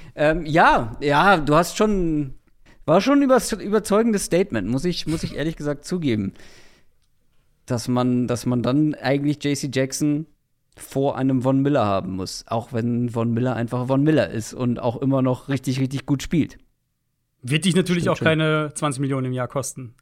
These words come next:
Speaker 2: äh, dann im Vergleich. Aber ja.
Speaker 1: Das stimmt. Allerdings, äh, hast du von J C Jackson wahrscheinlich länger noch was auf Top-Niveau.
Speaker 2: Genau.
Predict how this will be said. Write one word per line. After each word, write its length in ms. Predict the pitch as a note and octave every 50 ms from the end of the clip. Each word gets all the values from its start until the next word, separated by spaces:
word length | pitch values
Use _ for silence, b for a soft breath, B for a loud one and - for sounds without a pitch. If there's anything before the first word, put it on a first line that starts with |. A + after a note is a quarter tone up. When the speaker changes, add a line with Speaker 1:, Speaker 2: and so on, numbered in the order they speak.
| _
Speaker 2:
äh, 100 | D#3 C3+ B2+ B2 C3+ B2+
dann 220 | - A#2+ A#2 A#2+
im 100 | B2+ A#2
Vergleich. 440 | - - B2+ C3+ C3+ C3+ C3 - - _ _ _
Aber 280 | - - B2 A#2 A#2+ B2
ja. 160 | B2+ A#2 - - _ B B B B B B B B B _ _ _ _ _ _
Speaker 1:
Das 200 | - A2 A2+ A2
stimmt. 560 | - - - D#3 F#3 G#3+ B3+ - - - - - -
Allerdings, 760 | C3 C3+ C#3+ C#3 C3 C#3 C#3+ D#3 E3 D#3+ - - - - - -
äh, 40 | -
hast 580 | C3+ B2+ B2+ B2+ B2+ C3 B2+ C3+ C3 - - -
du 460 | C#3 C3+ C3+ C3 C3 C3 B2+ C3 C3 - _ _ _ _ _ _ _ -
von 160 | - C3 A#2
J 140 | A2+ A#2+ A#2
C 120 | - B2 A#2
Jackson 340 | - B2 A#2 - - C3 C3
wahrscheinlich 360 | B2+ - - B2 C3 B2 -
länger 240 | A#2+ A#2+ A#2+ A#2 G#2
noch 180 | G2 F#2+ - -
was 220 | F#2+ F2+ - -
auf 220 | - F#2+ F#2+ -
Top-Niveau. 340 | - - A2 - - - C#3+
Speaker 2:
Genau. 280 | B2+ A2+ E2+ E2 -